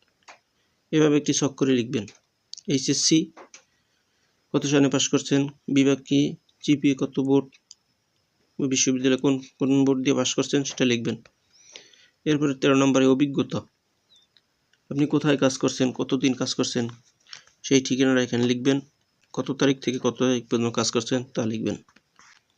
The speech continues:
এরপর লিখবেন, "অতএব জনাবের নিকট আমার বিনীত প্রার্থনা এই যে, উপরোক্ত তথ্যাবলীর আলোকে আমি যাতে উল্লেখিত পদে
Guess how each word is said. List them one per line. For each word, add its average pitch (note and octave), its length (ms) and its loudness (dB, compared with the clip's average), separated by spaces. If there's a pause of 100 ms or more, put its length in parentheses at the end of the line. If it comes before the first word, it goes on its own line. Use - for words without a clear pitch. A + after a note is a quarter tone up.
(920)
এরপর C#3 140 0
লিখবেন, C3 200 4
"অতএব C3+ 380 4
জনাবের B2 380 2
নিকট B2+ 360 0
আমার A#2+ 240 0
বিনীত C3+ 340 2
প্রার্থনা B2+ 560 0
এই A#2 160 2
যে, C3 160 0 (880)
উপরোক্ত D3 380 0
তথ্যাবলীর C#3 640 2
আলোকে B2+ 340 2 (220)
আমি C#3 240 0
যাতে C3+ 260 -2
উল্লেখিত B2+ 480 -2
পদে C3 400 2